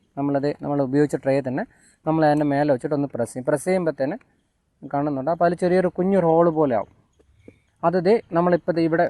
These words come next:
ഒരെണ്ണം നമ്മൾ already ഇട്ടുകൊണ്ടിരിക്കുവാണ്. ഈ കാണുന്നത് പോലെ നമ്മളിത് ഇതേപോലെ കുഞ്ഞു കുഞ്ഞു ഹോൾ പോലെ ആയിട്ടുണ്ട്. അപ്പോൾ ഇതിലേക്ക് നമ്മൾ ദേ ഓരോരോ വിത്ത് വിത്തായിട്ട് നമ്മൾ ഇടുവാണ് ചെയ്യുന്നത്. കണ്ടോ, നമ്മൾ ഓരോന്നോരോന്നായിട്ട് നമ്മളിങ്ങനെ ഇടുവാണ് ചെയ്യുന്നത്.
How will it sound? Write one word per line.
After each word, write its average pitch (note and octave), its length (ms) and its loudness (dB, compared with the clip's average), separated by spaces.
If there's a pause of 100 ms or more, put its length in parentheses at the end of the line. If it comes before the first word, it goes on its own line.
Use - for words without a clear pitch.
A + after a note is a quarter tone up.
ഒരെണ്ണം D#3 260 -2 (120)
നമ്മൾ D#3+ 220 0
already D#3 200 0 (100)
ഇട്ടുകൊണ്ടിരിക്കുവാണ്. C#3 720 0 (420)
ഈ D#3+ 60 -6 (100)
കാണുന്നത് D#3+ 420 2 (120)
പോലെ C#3 200 0 (640)
നമ്മളിത് C#3+ 300 -2 (160)
ഇതേപോലെ C3+ 320 -4
കുഞ്ഞു C3+ 180 -2
കുഞ്ഞു C#3 200 -4
ഹോൾ B2+ 120 -4 (120)
പോലെ B2 160 -4
ആയിട്ടുണ്ട്. G2+ 280 -10 (400)
അപ്പോൾ F#3 220 4
ഇതിലേക്ക് A3 420 6 (160)
നമ്മൾ D#3 180 2 (300)
ദേ D#3 60 2 (260)
ഓരോരോ C#3+ 380 0
വിത്ത് B2+ 260 -6
വിത്തായിട്ട് B2 360 -6
നമ്മൾ A2+ 140 -6 (220)
ഇടുവാണ് A2+ 400 -6
ചെയ്യുന്നത്. G#2+ 320 -14 (560)
കണ്ടോ, A2+ 180 -14 (920)
നമ്മൾ D#3 120 -8 (200)
ഓരോന്നോരോന്നായിട്ട് A2+ 800 -6 (220)
നമ്മളിങ്ങനെ G#2 440 -8
ഇടുവാണ് A2 320 -16
ചെയ്യുന്നത്. - 300 -20